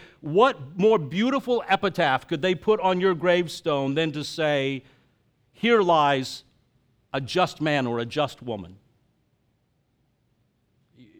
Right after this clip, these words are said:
I can't think of a better thing to be said. Now, he was a just man. Now watch what it, what a just man does.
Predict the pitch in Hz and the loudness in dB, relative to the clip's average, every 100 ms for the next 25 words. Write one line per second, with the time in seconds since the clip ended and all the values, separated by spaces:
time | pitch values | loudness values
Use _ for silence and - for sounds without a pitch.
0 | _ _ _ _ _ _ _ _ _ _ | _ _ _ _ _ _ _ _ _ _
1 | _ _ _ _ _ _ - 196 233 190 | _ _ _ _ _ _ -2 -2 -2 -4
2 | 196 180 156 135 117 180 214 - 175 160 | -4 -2 -2 0 2 2 2 -2 -4 -4
3 | 151 131 139 127 - 110 82 78 _ _ | -6 -6 -6 -6 -6 -8 -8 -18 _ _
4 | _ _ _ _ _ _ _ _ _ _ | _ _ _ _ _ _ _ _ _ _
5 | _ - 160 202 120 98 _ _ _ _ | _ -4 2 2 0 -4 _ _ _ _
6 | _ _ _ _ _ _ _ _ _ _ | _ _ _ _ _ _ _ _ _ _
7 | _ _ _ _ _ _ _ _ _ _ | _ _ _ _ _ _ _ _ _ _
8 | _ _ _ _ _ _ _ _ - 220 | _ _ _ _ _ _ _ _ -4 0
9 | 185 160 127 208 254 - 202 175 143 147 | 2 0 0 0 0 -2 -2 0 2 2
10 | 165 160 170 226 - - 196 190 160 _ | 0 0 0 -2 -2 -8 -4 -4 -6 _
11 | 156 185 170 123 190 185 165 175 160 147 | -2 0 0 0 -2 -2 -4 -2 0 2
12 | 147 123 110 - | 2 0 -4 -10